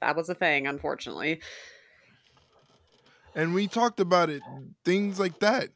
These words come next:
Speaker 2: can actually cripple a company. And
Speaker 1: Yeah.
Speaker 2: I'm still struggling to find the,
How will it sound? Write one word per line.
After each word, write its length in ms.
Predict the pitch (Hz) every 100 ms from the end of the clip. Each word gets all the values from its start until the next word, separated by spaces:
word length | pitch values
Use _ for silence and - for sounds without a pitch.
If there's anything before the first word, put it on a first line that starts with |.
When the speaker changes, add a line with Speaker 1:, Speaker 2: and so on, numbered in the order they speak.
| _ _ _ -
Speaker 2:
can 240 | 180 170
actually 440 | 160 180 - 170
cripple 460 | 160 - 180 170 160
a 60 | 147
company. 520 | 196 185 156 147 139 - - -
And 140 | 170
Speaker 1:
Yeah. 60 | 220
Speaker 2:
I'm 60 |
still 300 | 240 - 285
struggling 600 | 247 - 240 208 226 220 196
to 80 |
find 560 | 180 220 208 202 196 180 _ _ _ _
the, 680 | 156 196 196 185 175 165